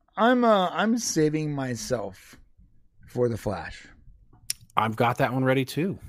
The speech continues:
Speaker 1: No, no, you don't understand. I'm literally, I'm not going to the movies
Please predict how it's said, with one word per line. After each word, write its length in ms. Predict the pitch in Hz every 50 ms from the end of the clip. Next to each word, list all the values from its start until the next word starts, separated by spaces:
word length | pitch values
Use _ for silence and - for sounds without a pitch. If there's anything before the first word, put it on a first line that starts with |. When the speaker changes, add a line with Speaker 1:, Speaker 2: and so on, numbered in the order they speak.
| - - - - - - -
Speaker 1:
No, 80 | - 127
no, 220 | 117 104 101 - _ _ _ _ _ _
you 100 | - 143
don't 80 | 143 135
understand. 480 | 127 120 107 - - 120 101 98 98
I'm 140 | 104 113 120
literally, 560 | 127 131 127 135 131 123 110 104 104 98 92 - _ _ _ _ _ _ _ _ _ _ _ _ - - - - - - - - - _ _ _ -
I'm 140 | 139 131
not 320 | 143 147 147 139 - - -
going 260 | 131 135 139 139 139 139
to 60 | 135
the 100 | 127 131
movies 720 | 123 127 127 123 117 113 107 104 98 95 - - - -